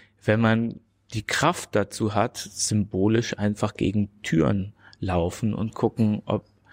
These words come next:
auf der anderen Seite irgendwann jemand mal nicht die Tür zuhält. Also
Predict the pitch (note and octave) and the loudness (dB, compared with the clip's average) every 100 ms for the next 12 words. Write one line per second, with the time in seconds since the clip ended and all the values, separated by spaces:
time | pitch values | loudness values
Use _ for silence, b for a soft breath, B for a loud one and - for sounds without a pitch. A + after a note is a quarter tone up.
0 | B - - F#2 - G#2+ F#2 G#2 G#2 F#2+ | B -6 -2 0 0 0 0 0 2 2
1 | G2 - - G#2+ G#2+ G#2+ G2+ G2+ G#2+ G#2+ | 2 0 0 0 0 2 2 2 -2 -8
2 | _ b b b b - G#2+ A2+ G#2+ G#2 | _ b b b b 0 4 4 2 0
3 | G#2 G#2+ A2 - G#2+ - C#3 - G2 F#2 | 0 0 -2 -2 -4 0 0 0 -4 -2
4 | E2+ - - A2 G#2+ | -2 -2 0 2 2